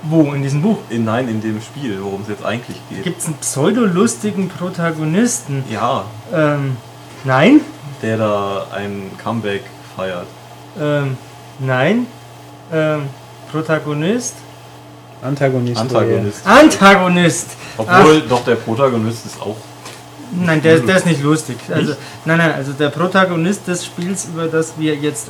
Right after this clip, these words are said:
Speaker 1: sprechen, hör mal auf, an dir rumzuzupfen, Ulrich, das lenkt
Speaker 3: Ja,
Speaker 1: mich ab.
Speaker 3: was denn?
Speaker 1: Ja, das ist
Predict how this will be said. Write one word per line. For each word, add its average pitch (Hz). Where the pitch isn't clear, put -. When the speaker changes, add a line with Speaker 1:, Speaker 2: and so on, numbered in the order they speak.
Speaker 1:
sprechen, 160
hör 156
mal 165
auf, 185
an 160
dir 143
rumzuzupfen, 147
Ulrich, 139
das 170
lenkt 165
Speaker 3:
Ja, 196
Speaker 1:
mich 190
ab. 151
Speaker 3:
was 147
denn? 127
Speaker 1:
Ja, 147
das -
ist -